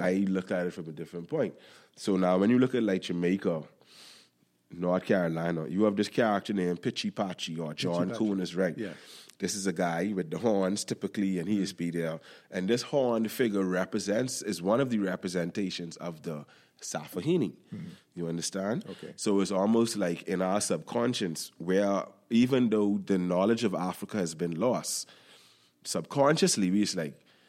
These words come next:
Speaker 1: man, them like full of them. I don't even know if they know, <laughs> you know, but it was like, all we know is, we know is a horn warrior.
Speaker 2: Mm-hmm. Mm-hmm.
Speaker 1: Warriors with horns, we know that. And not in our subconscious, that's in our
Speaker 2: It's there. It's
Speaker 1: right, it's
Speaker 2: there.
Speaker 1: there, right. So, but we only know about Vikings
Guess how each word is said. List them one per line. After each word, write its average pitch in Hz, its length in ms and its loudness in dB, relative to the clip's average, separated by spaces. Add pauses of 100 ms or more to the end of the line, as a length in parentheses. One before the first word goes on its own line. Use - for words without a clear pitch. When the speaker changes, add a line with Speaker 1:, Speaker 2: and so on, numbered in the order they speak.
(380)
Speaker 1:
man, 95 240 4
them 101 120 4
like 85 160 2
full 101 200 4
of 135 60 4
them. 98 140 6
I 92 100 4
don't 110 100 6
even 101 220 4
know 92 140 2
if 85 100 -6
they 92 160 0
know, 127 240 4
<laughs> - 0 -
you 123 120 4
know, 90 160 2
but 95 180 0
it 98 60 2
was 98 180 0
like, 87 220 0 (460)
all 139 240 8
we 147 140 10
know 120 220 10
is, 90 400 4 (680)
we 120 160 8
know 107 280 10
is 90 100 8
a 82 80 4
horn 113 360 6
warrior. 92 400 6 (220)
Speaker 2:
Mm-hmm. 98 180 -6 (300)
Mm-hmm. 101 320 -8
Speaker 1:
Warriors 123 480 8
with 104 140 4
horns, 107 340 4
we 110 120 4
know 107 200 4
that. 85 160 2
And 87 100 -4
not 113 180 6
in 107 100 2
our 101 180 2
subconscious, 104 540 0
that's 98 280 0
in 95 100 0
our 92 360 2 (280)
Speaker 2:
It's - 180 -8
there. 165 300 0 (100)
It's 143 100 2
Speaker 1:
right, 117 180 8
it's 113 220 2
Speaker 2:
there. 120 220 8
Speaker 1:
there, 82 80 0
right. 98 340 2
So, 98 220 -2
but 101 160 0
we 151 180 4
only 123 180 6
know 110 140 8
about 98 220 6
Vikings 92 680 0